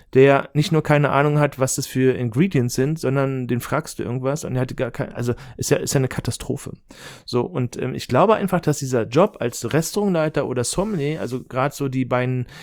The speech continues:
Heroen in dem, in dem Restaurant, die mit dir kommunizieren, dass das total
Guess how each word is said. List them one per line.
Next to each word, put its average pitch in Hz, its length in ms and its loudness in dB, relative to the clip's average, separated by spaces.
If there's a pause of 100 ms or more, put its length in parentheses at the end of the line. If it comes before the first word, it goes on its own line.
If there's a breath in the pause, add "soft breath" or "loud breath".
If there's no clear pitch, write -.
(120 loud breath)
Heroen 131 520 6
in 143 120 -2
dem, 135 220 0
in 131 120 -4
dem 127 160 -4
Restaurant, 131 400 -2
die 139 60 0
mit 131 160 -4
dir 131 80 -2
kommunizieren, 127 600 -2 (380 loud breath)
dass 120 200 0
das 139 180 2
total 151 800 0